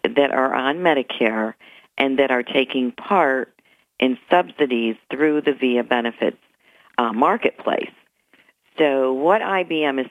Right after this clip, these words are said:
saying is that they took a comprehensive look at the medical coverage offered to the retirees, and they listened to their feedback, and they did understand that it was, it was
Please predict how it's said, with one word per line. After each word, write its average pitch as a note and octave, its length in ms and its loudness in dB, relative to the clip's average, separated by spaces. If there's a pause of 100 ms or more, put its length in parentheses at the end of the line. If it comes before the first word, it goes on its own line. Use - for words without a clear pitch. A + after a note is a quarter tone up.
saying C3+ 520 -2
is B2 360 -4
that A#2+ 460 -2 (520)
they C3+ 140 4
took C#3+ 240 -2
a A#2+ 80 2
comprehensive A#3+ 840 0
look A#3+ 440 0 (840)
at D3 200 0
the D#3 80 0
medical F3+ 480 2
coverage C3+ 520 -2 (100)
offered D#3 520 0 (280)
to E3+ 80 0
the E3 80 0
retirees, D3+ 840 0 (140)
and C#3 120 0
they C3+ 100 2
listened C3+ 380 -2
to - 80 -2
their A3+ 220 2
feedback, B2+ 720 -2 (540)
and E3 160 0
they D#3+ 140 2
did A#3+ 520 0 (480)
understand F3 840 -2
that C#3+ 60 4
it D3 140 2
was, C#3+ 160 0 (300)
it - 120 0
was F#3 140 -2